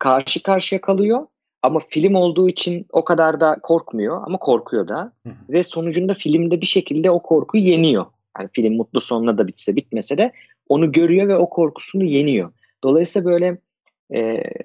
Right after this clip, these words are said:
Speaker 1: kabus senaryolarına ya da işte felaket senaryolarına daha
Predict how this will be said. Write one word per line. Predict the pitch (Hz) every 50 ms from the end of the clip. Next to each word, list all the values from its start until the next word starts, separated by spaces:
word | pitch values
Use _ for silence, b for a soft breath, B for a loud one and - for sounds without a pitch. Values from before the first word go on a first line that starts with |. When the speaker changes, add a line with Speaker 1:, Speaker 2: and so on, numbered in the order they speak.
| - - -
Speaker 1:
kabus | 139 135 135 135 139 190 - - - - -
senaryolarına | - - 135 131 127 117 110 110 107 104 101 98 92 95 95 92 98 - _ -
ya | 117 113 120
da |
işte | 123 - - 120
felaket | - 127 120 127 127 127 - - 170 - -
senaryolarına | - 147 135 123 120 117 117 110 107 110 113 131 175 196 151
daha | 139 135 139 160 185 196 -